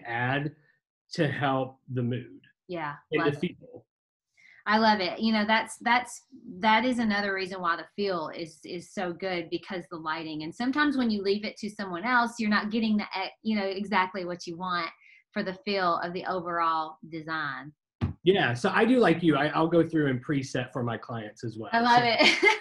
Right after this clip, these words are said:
Speaker 2: <laughs>
Speaker 1: this is how you should live. Now, what you do when I leave is up to you, but
Speaker 2: Yeah, yeah.
Speaker 1: this is how
Speaker 2: So
Speaker 1: it
Speaker 2: do you
Speaker 1: should
Speaker 2: go back to some clients and they've, like, added little things here and there, and you're like,
Speaker 1: We
Speaker 2: "What?"
Speaker 1: do, you know, and it's fun. It's, it's interesting to see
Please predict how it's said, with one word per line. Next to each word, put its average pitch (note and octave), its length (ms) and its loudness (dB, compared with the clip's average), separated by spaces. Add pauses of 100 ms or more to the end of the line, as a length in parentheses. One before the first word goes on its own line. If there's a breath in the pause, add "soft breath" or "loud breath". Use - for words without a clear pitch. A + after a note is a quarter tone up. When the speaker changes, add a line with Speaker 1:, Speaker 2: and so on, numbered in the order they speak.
(120)
Speaker 2:
<laughs> A3 120 2
Speaker 1:
this C4+ 100 8
is - 100 4
how A3 120 6
you F3+ 200 6
should C4 460 6
live. E3 420 6
Now, F3 140 6
what F#3 200 6
you F#3 100 2
do F3+ 140 10
when F3+ 120 6
I D#3+ 80 6
leave D#3+ 280 8
is D#3 140 4
up D3+ 180 0
to D#3+ 100 2
you, C#3 320 2
but B2 100 4
Speaker 2:
Yeah, A#3 300 6 (260)
yeah. A#3+ 460 4
Speaker 1:
this F3 180 4
is - 80 4
how D#3 80 4
Speaker 2:
So D#4 60 6
Speaker 1:
it - 20 2
Speaker 2:
do E4 80 2
you E4+ 60 8
Speaker 1:
should - 100 8
Speaker 2:
go F#4+ 180 10
back D#4+ 440 6
to E4+ 100 2
some C#4+ 260 2
clients C4+ 440 4
and B3 160 4
they've, A#3+ 180 2
like, A3 180 4 (240)
added G3+ 220 -2
little G#3 300 -4
things G3 600 -6
here G#3 200 0
and G3 140 -4
there, G3 160 -2
and G#3 100 2
you're G3+ 80 2
like, F#3 180 0
Speaker 1:
We C#4 100 6
Speaker 2:
"What?" - 120 -2
Speaker 1:
do, D4 380 8
you F#3+ 180 6
know, B3 240 8
and B3+ 100 8
it's A#3+ 200 4
fun. C4 340 4
It's, F3+ 240 4
it's G3 380 2
interesting B3+ 640 4
to G#3 100 6
see G3 640 2